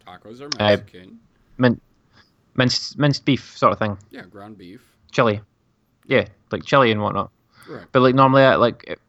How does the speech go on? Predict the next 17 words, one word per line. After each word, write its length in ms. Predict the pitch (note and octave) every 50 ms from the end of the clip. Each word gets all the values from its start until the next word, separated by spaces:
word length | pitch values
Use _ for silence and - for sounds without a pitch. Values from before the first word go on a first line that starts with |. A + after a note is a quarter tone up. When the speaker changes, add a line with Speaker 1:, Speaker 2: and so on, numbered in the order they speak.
| _
Speaker 2:
if 100 | - A2
I'm 140 | C#3 B2+ C3
eating 140 | B2 G#2 A2+
chili, 420 | - - A#2+ A#2 B2 A#2+ A#2 - - -
I'm, 260 | G2 B2 B2 G#2+ - _ _ -
I 120 | - A#2
always 260 | A#2+ A#2 A#2 A#2+ A2 A#2
eat 100 | A#2 -
it 60 | A2+
with, 280 | D#2+ F#2+ A2 A2 - _ _ _
uh, 300 | G2 G#2+ G#2 G2+ G2+ G2 -
like, 180 | G2+ G#2 F#2+ -
wraps. 500 | F2+ G#2+ A#2 A#2 G2 F2 - - - - _ _ _ - - _ - -
Like, 120 | A#2 G#2
corn 180 | - - A2+ A2
flour 220 | - - A2 G#2+
wraps. 380 | G#2 G#2 G#2+ - - - - -